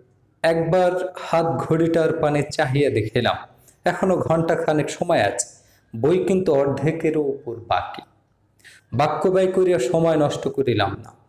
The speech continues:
গোগ্রাসে গিলিতে লাগিলাম। অদ্ভুত বই, বাকি ঘণ্টাটা যেন উড়িয়া গেল।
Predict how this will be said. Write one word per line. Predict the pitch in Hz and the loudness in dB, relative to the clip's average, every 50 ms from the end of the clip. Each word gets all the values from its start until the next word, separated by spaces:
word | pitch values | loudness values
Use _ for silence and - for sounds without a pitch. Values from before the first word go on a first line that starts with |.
| - | -6
গোগ্রাসে | 113 131 143 139 - - 160 151 - - - 120 104 101 104 107 | -2 0 0 0 0 0 -2 -2 -2 -2 -2 0 0 0 0 0
গিলিতে | 120 127 139 135 135 131 110 | 0 2 2 0 0 0 0
লাগিলাম। | 101 95 95 - - 107 - - - - - _ _ _ _ _ _ _ _ _ - | 0 0 -2 -2 -6 -8 -8 -8 -10 -12 -16 _ _ _ _ _ _ _ _ _ -2
অদ্ভুত | 143 165 165 - - - 170 165 - | 0 0 0 0 -2 0 0 0 0
বই, | - - - 113 107 101 98 - - - - - - - - | 0 0 0 2 2 2 0 -4 -8 -12 -20 -20 -20 -10 -4
বাকি | 120 135 135 135 151 131 | -2 0 0 2 0 0
ঘণ্টাটা | 110 107 131 139 123 - 143 135 139 135 | 2 2 2 2 2 0 0 0 0 0
যেন | 131 127 123 123 113 107 107 - - - _ _ _ _ - 160 | 2 2 2 2 2 0 -2 -6 -12 -20 _ _ _ _ -6 -2
উড়িয়া | 151 156 165 170 170 147 117 110 | 0 2 2 2 2 2 2 2
গেল। | 104 101 - - - | 0 0 -2 -4 -6